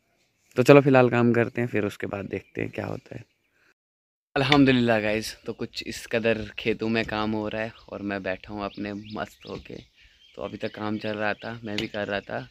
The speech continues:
तो आहा, बड़ा मज़ा आ रहा है, लेकिन पूरे गुंदम के खेत तबाह कर दिया हमने, कल भी और आज भी लगता है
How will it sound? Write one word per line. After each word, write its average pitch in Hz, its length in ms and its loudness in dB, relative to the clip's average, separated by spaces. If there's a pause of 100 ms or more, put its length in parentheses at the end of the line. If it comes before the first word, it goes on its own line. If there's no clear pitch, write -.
(800)
तो - 60 -16
आहा, 113 760 -6
बड़ा 127 240 0
मज़ा 110 380 2
आ - 20 -2
रहा 98 100 -4
है, 98 60 -4
लेकिन 98 320 -10
पूरे 113 560 -6
गुंदम 110 380 -2
के 107 140 -6
खेत 104 340 -8
तबाह 104 200 -10
कर 104 200 -14
दिया 101 320 -12
हमने, 110 340 -10 (720)
कल 110 220 0
भी 110 180 -4
और 107 160 0
आज 104 320 -2
भी 107 300 -10
लगता 104 300 -10
है 113 240 -14